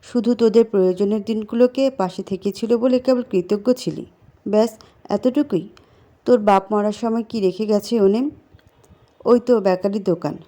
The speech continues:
বাড়ি আর কিছু জমি, ওই দিয়ে কয় বছর চলতো তোদের?" বলতে লজ্জা নেই আমার। ভাই মরার পর একবার মনে হয়েছিল তোদেরকে নিয়ে আসব, ভাইয়ের জমিগুলো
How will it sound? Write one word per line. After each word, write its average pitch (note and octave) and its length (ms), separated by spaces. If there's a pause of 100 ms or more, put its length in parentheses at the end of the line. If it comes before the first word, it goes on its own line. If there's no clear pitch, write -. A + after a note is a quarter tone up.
বাড়ি F#3 360
আর F#3 140
কিছু F#3 280
জমি, D3 280 (480)
ওই B3 180
দিয়ে B3 260
কয় G#3 300
বছর G3 300
চলতো E3+ 360
তোদের?" E3+ 300 (640)
বলতে G3 340
লজ্জা F#3 320
নেই F3 200
আমার। D3 220 (440)
ভাই F#3+ 240
মরার F#3 320
পর G#3+ 220 (140)
একবার F3+ 340
মনে G#3 260
হয়েছিল A#3 400
তোদেরকে F#3 480
নিয়ে F#3+ 200
আসব, D3 340 (500)
ভাইয়ের G#3+ 320
জমিগুলো G3+ 760